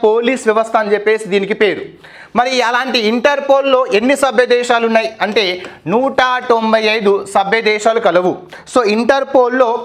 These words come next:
ఎన్ని సభ్య దేశాలు ఉన్నాయంటే నూట తొంభై ఐదు సభ్య దేశాలు కలవు. మరి ఈ నూట తొంభై ఐదు దేశాల్లో భారతదేశం సభ్య దేశమా? భారతదేశం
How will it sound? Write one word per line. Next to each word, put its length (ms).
ఎన్ని 280
సభ్య 240
దేశాలు 340
ఉన్నాయంటే 340
నూట 260
తొంభై 320
ఐదు 140
సభ్య 220
దేశాలు 380
కలవు. 240
మరి 140
ఈ 40
నూట 240
తొంభై 340
ఐదు 120
దేశాల్లో 480
భారతదేశం 800
సభ్య 300
దేశమా? 320
భారతదేశం 640